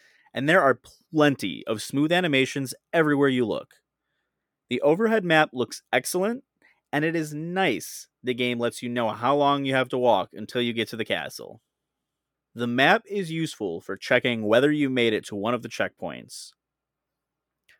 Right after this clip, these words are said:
For the sound department, the background music changes every two levels,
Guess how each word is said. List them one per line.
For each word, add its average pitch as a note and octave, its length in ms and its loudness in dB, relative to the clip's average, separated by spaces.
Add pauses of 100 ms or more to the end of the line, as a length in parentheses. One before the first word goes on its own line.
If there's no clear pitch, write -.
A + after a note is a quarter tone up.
For - 80 -16
the C#3+ 60 -6
sound F#3 260 6
department, G#3 540 4 (480)
the - 60 -12
background A3+ 420 4
music G3+ 280 0
changes D#3+ 560 -2
every D#3 260 2
two C#3 240 0
levels, G2 580 -2